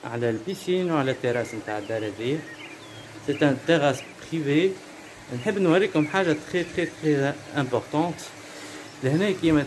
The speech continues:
تراو السور عالي على الاخر، وما فماش حتى فيزافي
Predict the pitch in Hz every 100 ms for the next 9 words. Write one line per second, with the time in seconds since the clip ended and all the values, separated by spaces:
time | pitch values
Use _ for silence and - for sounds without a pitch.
0 | 156 170 170 - 170 147 135 160 120 110
1 | 110 120 - 175 - - - - - -
2 | - - - - - 120 147 156 135 151
3 | 170 170 - 143 139 160 160 160 160 -
4 | 147 147 135 117 117